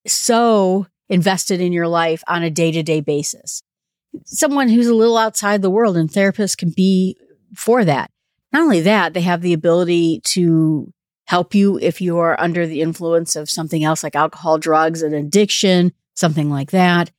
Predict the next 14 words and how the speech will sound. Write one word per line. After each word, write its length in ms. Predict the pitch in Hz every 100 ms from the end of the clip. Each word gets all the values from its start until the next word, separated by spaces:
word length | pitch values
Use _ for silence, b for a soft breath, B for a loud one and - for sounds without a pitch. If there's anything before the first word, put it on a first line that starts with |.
| _ _ 214
And 240 | 196 185
so 120 | 196
they 340 | 202 202 185 -
have 300 | 190 175 165
some 200 | - -
other 480 | 170 160 151 147 156 -
techniques 640 | 170 151 175 156 - - - _
available 500 | 180 226 233 160 147
to 160 | 139 143
them. 300 | 131 127 131 - _ _ _ _ _ _
But 220 | 175 - _ _
in 180 | 202 190
this 160 | 233
case, 400 | - 180 156 -